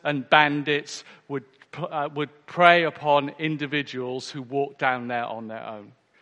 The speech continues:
So as Jesus started to tell this story, the thinkers, w-, the, the listeners would have been thinking,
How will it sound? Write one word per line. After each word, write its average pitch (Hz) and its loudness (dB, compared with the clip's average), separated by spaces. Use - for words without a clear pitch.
So 175 -4
as 175 -2
Jesus 220 -4
started 180 4
to 165 -4
tell 175 0
this 147 -6
story, 208 -2
the 170 -2
thinkers, 220 -2
w-, 156 -6
the, 165 0
the 156 0
listeners 202 0
would 160 -4
have 156 -6
been 160 -4
thinking, 175 0